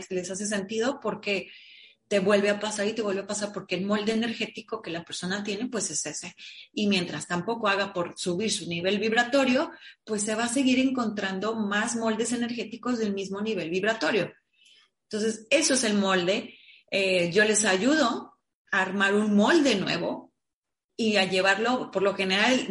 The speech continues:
nadie pide de abajo, me da risa porque les digo, "Nadie pide moldes de abajo, todos piden moldes de arriba". "Quiero una pareja que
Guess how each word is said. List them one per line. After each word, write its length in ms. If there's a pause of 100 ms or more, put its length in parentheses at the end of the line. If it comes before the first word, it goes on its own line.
nadie 300
pide 320
de 120
abajo, 460
me 140
da 120
risa 320
porque 240
les 100
digo, 180
"Nadie 480
pide 420
moldes 460
de 80
abajo, 480
todos 360
piden 300
moldes 440
de 80
arriba". 460
"Quiero 340 (440)
una 320
pareja 720
que 300